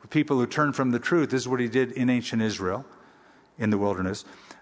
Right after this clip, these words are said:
Verse six is the second example,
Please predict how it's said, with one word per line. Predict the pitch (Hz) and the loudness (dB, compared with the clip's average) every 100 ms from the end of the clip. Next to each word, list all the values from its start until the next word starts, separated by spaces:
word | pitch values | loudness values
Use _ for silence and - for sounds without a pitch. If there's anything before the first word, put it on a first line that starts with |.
| - | -4
Verse | - 156 | 4 4
six | - 214 180 - - | 4 6 6 4 -4
is | - 147 127 | 0 0 2
the | 139 | 0
second | - 190 180 | 4 2 4
example, | 156 117 135 117 - 156 | 0 2 2 2 0 -2